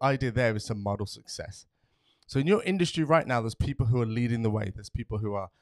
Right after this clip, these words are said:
dominating your market, and you're like, "Right, I wanna be more like that person." So one of the easiest ways to do that is to go to their websites and go to the social media, follow them everywhere they are,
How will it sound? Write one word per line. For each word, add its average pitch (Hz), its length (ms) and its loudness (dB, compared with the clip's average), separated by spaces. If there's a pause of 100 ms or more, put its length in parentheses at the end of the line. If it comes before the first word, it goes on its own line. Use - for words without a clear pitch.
(280)
dominating 123 500 2
your 110 140 2
market, 104 420 -2
and 104 80 -6
you're 95 80 -2
like, 101 140 -6
"Right, 104 180 -4 (220)
I 110 60 -2
wanna 120 160 0
be 117 120 0
more 107 180 -2
like 110 140 -4
that 175 180 4
person." 98 380 -2 (380)
So 143 100 -2
one 156 100 4
of 156 60 2
the - 120 -4
easiest 170 340 2
ways 147 200 6
to 131 100 -2
do 147 140 2
that 110 200 2
is 107 140 -4
to 120 100 -2
go 120 200 4
to 113 140 -4
their 107 140 -2
websites 123 720 0 (360)
and 101 380 -6
go 107 140 -4
to - 120 -8
the 104 80 -4
social 104 320 -2
media, 120 360 2
follow 139 360 4
them 120 200 0 (100)
everywhere 120 380 4
they 110 160 2
are, 123 340 2